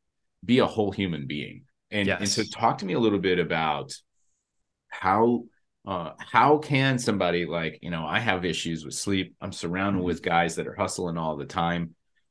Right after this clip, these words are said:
Speaker 2: Yeah.
Speaker 1: What are some steps that we can take to really start taking control and recuperating that, even though we don't feel like we can set aside that amount of time to sleep? How do we get better quality sleep, at least?
Speaker 2: Yeah. So for me, it's,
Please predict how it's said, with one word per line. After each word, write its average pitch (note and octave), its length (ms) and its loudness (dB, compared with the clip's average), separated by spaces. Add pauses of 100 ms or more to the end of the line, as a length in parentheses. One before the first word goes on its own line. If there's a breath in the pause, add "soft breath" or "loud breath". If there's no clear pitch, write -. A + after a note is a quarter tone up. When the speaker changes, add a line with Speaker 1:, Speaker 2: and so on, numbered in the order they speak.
(120)
Speaker 2:
Yeah. G2 100 0
Speaker 1:
What B2+ 220 6
are G3 80 6
some C3+ 200 -2
steps - 380 -2
that G2 140 0
we F#2+ 120 -2
can D2 200 -12
take F2+ 560 -2 (240)
to F2 80 -4
really G#2+ 240 2
start F#2+ 340 -2
taking G#2+ 320 -2
control G#2 460 0
and E2 100 -2
recuperating F2+ 600 -2
that, D#2+ 200 -2
even F#2+ 200 -4
though G#2+ 100 -2
we G#2 100 0
don't A2 260 0
feel A2+ 140 2
like G2+ 220 0
we G2 80 0
can E2+ 100 -8
set F#2+ 240 0
aside F#2 340 0
that F2 140 2
amount E2+ 220 -2
of E2 60 -6
time F2 260 -4
to - 40 -8
sleep? - 320 -2
How G#2+ 140 -4
do D3 60 0
we C#3+ 80 -2
get A2+ 160 0
better G2 160 0
quality D#2+ 480 -2
sleep, - 320 -10
at - 100 -20
least? - 320 -14 (420)
Speaker 2:
Yeah. C3+ 360 8
So - 180 6
for - 160 4
me, D3 320 8
it's, F#3 240 6